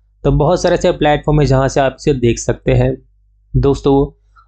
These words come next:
अगर आप लोग नई नई movies के बारे में जानने में interested है तो आप सभी लोग हमारा Telegram channel भी ज्वाइन कर सकते हैं। वहाँ पर भी आपको जो है वो कमाल की फिल्में जो है इनके बारे में जानकारियाँ मिलती रहती है। Movie के गाने बहुत ही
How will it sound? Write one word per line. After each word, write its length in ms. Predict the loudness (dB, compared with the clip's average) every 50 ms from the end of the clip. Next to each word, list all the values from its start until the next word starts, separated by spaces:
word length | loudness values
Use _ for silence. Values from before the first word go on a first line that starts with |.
| _
अगर 240 | -4 -2 0 0 0
आप 180 | 0 0 0 0 0
लोग 240 | 2 2 2 2
नई 220 | 0 2 2 2 2
नई 120 | 2 2 2
movies 380 | 2 2 4 4 2 2 0
के 120 | 0 -2 0
बारे 260 | 0 0 0 0 0
में 160 | 0 -2 0
जानने 320 | 0 0 0 0 0 0
में 120 | 0 0 -2
interested 440 | -2 -2 -2 -4 -2 -2 -2 0 0
है 100 | 0 0
तो 120 | 0 0
आप 140 | -2 -2 -2 -2
सभी 240 | -2 0 2 4
लोग 240 | 4 4 2 0 0 -4
हमारा 380 | -6 -4 -2 -2 -2 -2 -2 -4 -6 -12 _ _ _ _ _ _ _ _ _ -2
Telegram 500 | 0 0 2 0 2 0 0 0 0 0
channel 200 | 0 0 2 2
भी 120 | 0 0
ज्वाइन 240 | 2 2 0 0 0
कर 120 | -2 -2 -2
सकते 320 | -2 -4 -6 -2 -2 0
हैं। 240 | 0 2 0 0 -2 -6 _ _ _ _ _ _ -2
वहाँ 260 | -2 0 0 -2 -2
पर 120 | -2 -2 0
भी 120 | 0 2 2
आपको 300 | 0 -2 0 -2 -2 0
जो 180 | 2 2 2 2
है 120 | 4 2
वो 60 | 2 0
कमाल 320 | 0 -2 0 0 0 0
की 120 | 0 -2 -2
फिल्में 340 | 0 0 0 0 2 0 0
जो 160 | 2 2 2 2
है 180 | 2 0 -2 -4 -8 _ _ _ _ _ _ _ -2
इनके 260 | 0 0 2 0 0
बारे 220 | 0 0 0 0
में 100 | 0 0
जानकारियाँ 520 | 0 2 0 0 0 0 0 0 2 0 0
मिलती 300 | 0 0 0 0 0 0
रहती 280 | -2 -2 0 0 -2 -2
है। 160 | 0 -2 -4 -4 -6 -10 _ _ _ _ _ _ _ _ _ _ _ _ _ _ _ _ _ _ 0
Movie 240 | 2 2 2 2
के 140 | 0 -2 -2
गाने 240 | 0 0 0 0 -2
बहुत 260 | -2 -2 -2 -2 -2
ही 60 | -2